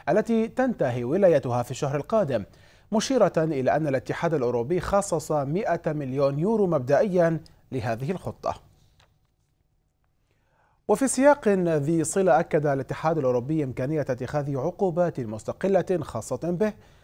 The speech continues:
ضد من سماهم بمعرقلي جهود التوصل إلى توافق بين الأطراف الليبية، بعد أن رفض مجلس النواب المصادقة على حكومة الوفاق الوطني المقترحة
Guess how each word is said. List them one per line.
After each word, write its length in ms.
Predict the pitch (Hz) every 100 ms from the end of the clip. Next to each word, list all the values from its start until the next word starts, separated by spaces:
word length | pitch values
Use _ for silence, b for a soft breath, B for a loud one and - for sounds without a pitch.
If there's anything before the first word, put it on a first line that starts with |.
| b -
ضد 380 | 220 185 202 196
من 220 | 165 185 226
سماهم 640 | 226 180 131 117 151 185
بمعرقلي 720 | 160 151 123 135 - 160 175
جهود 300 | 147 147 143
التوصل 680 | 135 - 147 170 - 208 220 b b -
إلى 280 | 151 160 143
توافق 500 | 147 185 180 185 175
بين 320 | 147 139 135
الأطراف 480 | 120 131 156 139 131
الليبية، 540 | 127 165 185 180 165 B B -
بعد 180 | 214 220
أن 140 | 220
رفض 320 | 240 311 196 165
مجلس 360 | 139 139 -
النواب 440 | 123 110 123 165 160
المصادقة 680 | 139 123 131 175 175 -
على 180 | 139 127
حكومة 420 | - 123 170 147 123
الوفاق 440 | 127 117 143 -
الوطني 460 | 123 120 139 139 127
المقترحة 640 | 107 - 190 175 156 165